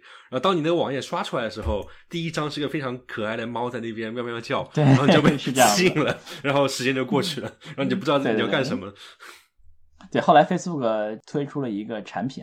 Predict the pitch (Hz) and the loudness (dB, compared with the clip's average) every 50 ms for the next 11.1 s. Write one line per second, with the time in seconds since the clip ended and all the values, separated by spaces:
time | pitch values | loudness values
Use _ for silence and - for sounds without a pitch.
0 | - - - 117 113 - - - - 226 202 165 165 143 110 120 139 156 156 - | -14 -10 -8 -6 -6 -6 -6 -2 0 0 0 0 -2 -4 -2 0 0 0 0 -2
1 | _ - - 151 165 139 - - - - 85 76 67 - _ _ - - - 226 | _ -2 0 0 0 0 -4 -12 -16 -12 -12 -10 -12 -12 _ _ -12 -4 -2 0
2 | 254 226 156 - - - - _ _ _ - 165 - - 247 320 440 - 453 370 | 2 2 2 0 -2 -12 -20 _ _ _ -18 -12 -4 0 4 4 4 6 4 4
3 | 151 135 120 113 120 123 _ _ - - _ _ _ _ _ _ - - - 240 | 4 4 2 0 0 -4 _ _ -20 -20 _ _ _ _ _ _ -8 -2 2 4
4 | 285 294 - - 494 453 208 143 110 107 139 - - 415 156 131 107 104 95 101 | 4 4 4 2 2 4 4 4 4 2 0 0 0 0 0 0 -2 -4 -6 -4
5 | 104 98 98 107 120 117 117 110 - - - 123 110 104 92 - - 92 98 101 | -6 -6 -6 -8 -4 -4 -4 -4 -4 -8 -6 -4 -4 -4 -6 -8 -12 -14 -12 -12
6 | 98 82 85 87 95 101 110 107 120 127 - - 170 170 156 147 - - 220 196 | -12 -10 -10 -10 -10 -10 -10 -12 -12 -12 -6 -4 0 0 2 4 6 6 6 4
7 | 190 - 208 160 143 - _ - 185 185 196 190 - 208 165 135 - 160 165 190 | 4 -2 -4 -6 -6 -8 _ -2 0 0 0 2 2 2 2 2 2 2 2 2
8 | 180 117 104 - - - - - - - - - - - 170 175 143 143 135 131 | 2 0 0 -2 -6 -8 -8 -10 -10 -10 -8 -8 -8 -8 -10 -10 -4 -2 -2 0
9 | 120 151 143 139 - - 180 170 - 190 156 143 135 120 117 117 127 139 135 147 | 2 2 0 0 0 -4 -6 -4 -4 -4 -4 -2 -2 -4 -4 -4 -4 -2 0 2
10 | 160 160 160 - - - 170 180 151 120 - - 107 117 107 98 98 90 87 95 | 0 0 0 -6 -6 -4 -2 -2 -2 -4 -6 -8 -8 -8 -8 -8 -8 -10 -12 -12
11 | 104 | -14